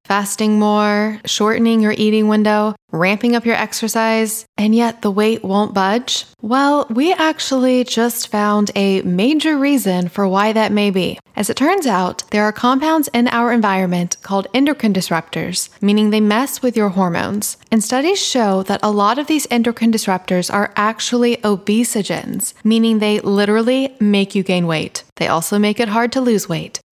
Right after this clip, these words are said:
These toxic obesogens are naturally stored in fat. So when they enter your body, your body creates fat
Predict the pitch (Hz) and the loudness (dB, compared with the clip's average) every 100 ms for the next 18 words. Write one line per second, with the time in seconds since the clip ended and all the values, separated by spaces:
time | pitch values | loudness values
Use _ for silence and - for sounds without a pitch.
0 | _ 226 302 - 269 247 - 262 254 233 | _ 0 0 -2 -4 -4 -2 -4 -2 -2
1 | 202 196 190 185 170 170 - - 214 214 | 0 -2 -2 -2 -2 -4 -6 -2 0 2
2 | 208 226 285 277 - 226 202 196 190 165 | 0 -2 -2 -2 0 0 2 2 0 -4
3 | - - - - - 220 220 226 233 233 | -4 -12 -16 -8 0 2 4 2 0 0
4 | 302 311 226 190 175 180 - - 208 233 | 0 2 0 0 -2 -6 -6 -2 0 2
5 | 240 240 - 247 240 269 269 - 285 277 | 2 -2 -2 0 2 2 -2 -2 0 2
6 | 196 | 0